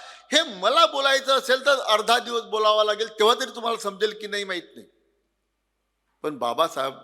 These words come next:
साहेबासारखा एक मनुष्य दोन शब्दामध्ये बोलतोय, "शहराकडे चला," त्याचे परिणाम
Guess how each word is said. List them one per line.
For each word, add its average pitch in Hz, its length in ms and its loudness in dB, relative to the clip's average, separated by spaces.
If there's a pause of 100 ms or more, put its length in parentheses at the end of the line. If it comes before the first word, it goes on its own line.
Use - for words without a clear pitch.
(140)
साहेबासारखा 135 480 -4 (120)
एक 190 280 -2
मनुष्य 156 300 -10
दोन 190 420 -2
शब्दामध्ये 147 600 -4
बोलतोय, 127 520 -8
"शहराकडे 143 600 -2
चला," 120 280 -8 (760)
त्याचे 139 220 -6
परिणाम 151 460 -4